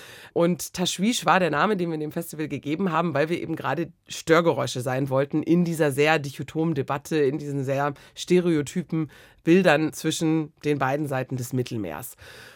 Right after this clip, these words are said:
Und in einem sehr, sehr langen Prozess, den wir auch gemeinsam aufgesetzt haben mit den Partnerinnen und Partnern vor Ort, also das war ganz wichtig, dass wir wirklich gemeinsam entschieden haben, was wollen wir da denn machen, haben wir gesagt, wir wollen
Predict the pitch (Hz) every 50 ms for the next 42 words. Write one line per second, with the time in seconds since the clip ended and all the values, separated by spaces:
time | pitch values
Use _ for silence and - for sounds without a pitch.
0 | - _ _ - - 165 165 170 165 156 - - - 160 151 165 165 139 147 165
1 | 190 214 202 196 185 170 170 175 170 - - - 143 - - 175 202 - - -
2 | - 165 160 156 - - - - 151 139 139 151 165 156 160 147 - - 127 -
3 | - - 220 190 175 165 - - - 160 165 156 156 156 160 - 175 165 156 143
4 | 147 151 147 139 139 135 - 135 - 131 135 139 - 127 127 123 - - 123 -
5 | - - 95 143 214 240 - - 143 139 143 131 - 139 120 135 135 131 - 160
6 | 160 - - 165 - 151 139 - 139 135 135 - - 139 - 151 135 135 127 135
7 | 165 175 160 151 151 - - 139 - - 156 147 147 131 139 143 139 131 135 127
8 | - 131 127 131 135 131 123 123 117 113 117 113 113 131 143 - - 233 226 -
9 | - - - - - - 151 160 185 202 196 160 170 165 160 151 - - 139 127
10 | 147 151 190 190 - 170 147 139 151 160 175 196 220 226 220